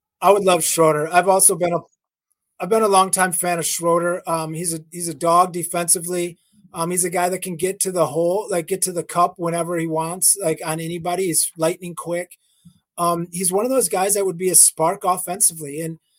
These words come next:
and as much as I like Mike Conley, and I think he's very valuable, if we're gonna keep playing Jaden McDaniels in the starting lineup, um, we need another guy who can score for us and not just, like,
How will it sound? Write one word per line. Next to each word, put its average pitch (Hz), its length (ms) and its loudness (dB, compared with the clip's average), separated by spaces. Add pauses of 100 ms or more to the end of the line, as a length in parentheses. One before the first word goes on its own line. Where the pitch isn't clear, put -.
(160)
and 190 80 -2
as 185 140 4
much 254 200 0
as 269 100 -2
I 262 100 2
like 214 260 0
Mike 196 240 -6
Conley, 185 400 -4
and 156 80 -6
I 160 60 -6
think 185 220 -12
he's 170 180 -6
very 175 220 -4
valuable, 151 600 -6 (340)
if 156 140 -8
we're 196 120 0
gonna 240 160 0
keep 220 300 -10
playing 185 380 -6
Jaden 170 260 -2
McDaniels 160 920 -2
in 165 140 -4
the 151 60 -2
starting 165 400 2
lineup, 165 420 -2 (520)
um, 160 460 2 (180)
we 185 180 -2
need 196 320 0
another 175 460 0
guy 160 400 -2
who 160 220 -6
can 156 200 -6
score 151 640 0
for 143 260 -8
us 131 240 0
and 175 160 -6
not 220 300 -6
just, 202 320 2
like, 175 320 -4